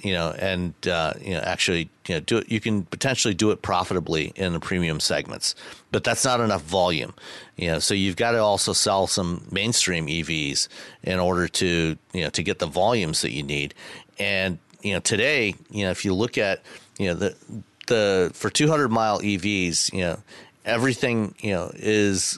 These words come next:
gonna be in the thirty-five to forty thousand dollar price range at a minimum. And, you know, the, the example I gave when I was on this panel at, at this U B S conference this week, uh, was, you know, look at the Kia Niro.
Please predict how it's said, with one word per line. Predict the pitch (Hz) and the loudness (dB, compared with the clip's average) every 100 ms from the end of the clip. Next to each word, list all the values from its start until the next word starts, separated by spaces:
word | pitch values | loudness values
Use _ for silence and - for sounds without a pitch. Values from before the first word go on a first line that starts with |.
| - 95 | -6 -2
gonna | 117 104 | 0 2
be | 107 101 95 | 2 0 2
in | 104 | 2
the | 101 90 | 2 2
thirty-five | - 117 120 113 104 101 | 2 2 2 2 2 2
to | - | -2
forty | - 107 101 | 0 0 2
thousand | - 90 90 90 | 0 0 2 2
dollar | 87 78 | 2 2
price | 98 92 - | 0 0 0
range | 78 71 - | 0 -2 0
at | 90 | 0
a | 87 | 0
minimum. | 85 92 85 - - - _ _ - - - - - - - | 0 0 0 -2 -6 -16 _ _ -20 -20 -20 -20 -20 -10 -4
And, | 101 95 90 80 - | 0 0 -2 -4 -4
you | 98 | -2
know, | 87 80 | -2 -2
the, | 107 95 | 0 0
the | 110 104 | 0 0
example | 87 127 123 104 | 0 0 2 0
I | |
gave | 92 101 90 - | 2 0 0 -2
when | 98 | 0
I | 95 | 2
was | 92 82 - | 2 0 0
on | 98 95 | 0 0
this | 85 | 0
panel | - 127 127 101 87 | -2 0 2 2 2
at, | - - | -2 -6
at | - - | -8 -4
this | - | -2
U | 104 | 0
B | 92 101 | 2 2
S | 120 | 0
conference | - 82 - 78 | 0 -2 -2 -2
this | 76 - | -2 -2
week, | 82 80 - - - - - - - | -2 -4 -8 -18 -16 -18 -20 -20 -4
uh, | 110 95 90 80 - | 0 2 2 -2 -2
was, | 101 95 85 - | 2 2 2 0
you | 98 | 0
know, | 90 | 0
look | 117 | 2
at | 147 | 0
the | 110 | 0
Kia | - 120 | 0 2
Niro. | 92 95 76 50 | 2 2 0 -2